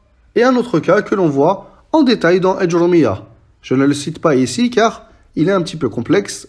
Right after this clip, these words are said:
et notre but avec cette série, c'est vraiment la grammaire simplifiée.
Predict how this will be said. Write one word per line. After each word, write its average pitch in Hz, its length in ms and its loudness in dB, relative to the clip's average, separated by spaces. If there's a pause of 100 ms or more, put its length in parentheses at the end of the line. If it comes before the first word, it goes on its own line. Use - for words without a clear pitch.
et 190 340 -4 (200)
notre 156 340 -2
but 165 460 -6
avec 123 200 -4
cette 110 160 -10
série, 135 300 -2
c'est - 140 -4
vraiment 170 480 0 (400)
la 127 120 0
grammaire 143 440 0
simplifiée. - 600 -8